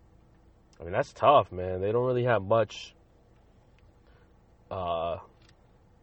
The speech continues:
compared to what they normally would, they really don't have much. And they're, they're definitely vulnerable compared to, like, the top tier teams. So, and then they, uh, you know, a lot of guys withdraw it as well. Like, I,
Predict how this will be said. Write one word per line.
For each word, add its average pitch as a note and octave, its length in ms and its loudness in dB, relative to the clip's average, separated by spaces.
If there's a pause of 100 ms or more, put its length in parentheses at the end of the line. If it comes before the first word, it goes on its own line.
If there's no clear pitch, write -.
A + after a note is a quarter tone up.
(580)
compared F#3+ 420 2
to D#3+ 120 -2
what C#3+ 300 4
they B2 300 2
normally A#2 420 -2
would, G#2+ 180 -8
they G#2+ 100 -4
really B2+ 220 -2
don't A#2+ 140 2
have A2 80 -2
much. A2 580 -6 (500)
And F#2+ 160 -6
they're, G#2 160 -2
they're A2+ 160 0
definitely B2 340 2
vulnerable G#2+ 500 2
compared G#2 400 -4
to, G#2 100 -8
like, F#2+ 180 -2
the F#2 80 -12
top G#2 320 -2 (120)
tier G#2 200 -6
teams. A2+ 580 -12 (840)
So, G#2+ 500 6 (1700)
and C#3 160 2
then D3+ 180 4
they, D3+ 200 4
uh, D3 180 6
you B2+ 180 -4
know, A#2+ 280 4
a - 20 6
lot B2+ 220 8
of C3+ 80 4
guys C3+ 260 4
withdraw A2+ 640 6
it G2+ 60 4
as F2 120 -6
well. G#2 320 6
Like, F#2+ 240 2
I, F#2 680 -2